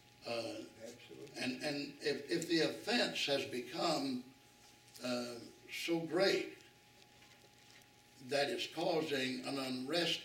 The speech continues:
Speaker 1: in your soul, uh, then there is one recourse you have. If you have become to the point where it's offensive and it's troubling you,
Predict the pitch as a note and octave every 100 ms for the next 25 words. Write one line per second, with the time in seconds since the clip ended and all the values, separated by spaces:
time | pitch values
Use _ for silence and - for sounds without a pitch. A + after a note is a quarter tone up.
0 | - C3 B2+ D3+ - - B2+ A2+ G2+ B2
1 | - - - - - - - - - -
2 | F3+ C3 C3 B2 - B2+ C3 G3 F3 E3
3 | D#3 - - - - - - - - -
4 | - C3+ C#3+ C#3+ - D3 C#3+ C#3 B2 -
5 | C3 C3 D3+ E3+ E3+ D#3+ B2+ - G#2+ B2
6 | E3+ - D#3 C#3+ B2 C#3+ B2+ D#3 D#3+ A#2+
7 | G#2 A2+ - - - - - - - -
8 | - - C#3+ B2+ D#3 E3+ D#3+ D3+ B2+ B2
9 | - - - - C#3 B2+ E3+ D#3+ C3+ C#3
10 | D3 C#3 C#3+ C#3 B2+ - - - - -
11 | C3+ - - - - E3+ E3 - D3+ D3+
12 | D3+ - - - - - - A#2+ B2 B2
13 | - - D#3 D#3+ D#3 C#3 C3+ C3+